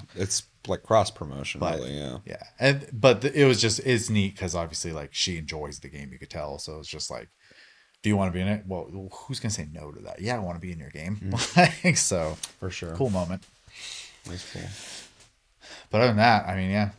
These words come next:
Speaker 2: E-, E D F.
Speaker 1: Yeah. I mean, I, I like every E D F I've played. I'm a huge advocate of 'em. Um, when people are like, "Oh, I'm not really into 'em," I, I'm like, "Yeah, that makes sense, but not really,"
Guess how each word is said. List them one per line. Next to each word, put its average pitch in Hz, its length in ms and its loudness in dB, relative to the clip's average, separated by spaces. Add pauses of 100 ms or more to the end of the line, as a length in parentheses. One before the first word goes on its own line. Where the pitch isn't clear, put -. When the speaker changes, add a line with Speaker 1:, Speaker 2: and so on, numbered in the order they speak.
(140)
Speaker 2:
E-, 87 100 -12 (320)
E 87 100 -6
D 98 160 0
F. 98 320 2 (1300)
Speaker 1:
Yeah. 90 200 -4 (760)
I 104 40 -2
mean, 127 80 8
I, 120 320 6
I 113 100 0
like 113 240 6
every 101 280 4
E 98 40 0
D 98 120 2
F 92 100 0
I've 92 200 -4
played. 98 400 4
I'm 92 300 -2
a 90 140 -6
huge 95 320 0
advocate 95 460 0
of 95 200 2
'em. 95 280 0
Um, 92 380 -2
when 90 140 -4
people 98 180 0
are 95 40 4
like, 90 160 2
"Oh, 139 100 2
I'm 147 60 0
not 131 140 0
really 143 160 2
into 117 220 2
'em," 85 320 -2
I, 95 120 -2
I'm 92 160 -2 (720)
like, 226 180 -2
"Yeah, 269 440 6
that 240 100 2
makes 220 180 0
sense, 220 280 4
but 196 120 0
not 185 120 0
really," 175 400 4